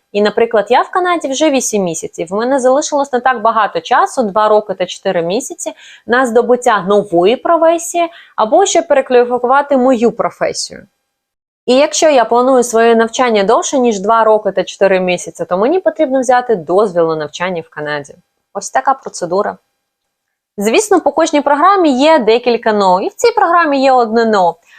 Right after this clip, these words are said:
А, «но» таке, що плата за навчання для іноземних студентів залишається те, та, якою вона була.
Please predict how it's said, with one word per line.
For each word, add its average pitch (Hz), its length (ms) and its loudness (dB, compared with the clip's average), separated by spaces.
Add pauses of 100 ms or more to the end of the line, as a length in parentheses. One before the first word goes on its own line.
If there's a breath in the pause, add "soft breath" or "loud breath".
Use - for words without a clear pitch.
(140)
А, 196 240 2
«но» 302 220 2
таке, 233 440 0
що 196 180 -2
плата 269 360 0
за 220 100 2
навчання 214 580 -2
для 196 120 0
іноземних 196 480 -2
студентів 220 600 -4
залишається 247 680 -2
те, 381 380 0 (180)
та, 330 180 2
якою 285 380 0
вона 254 240 0
була. 214 380 2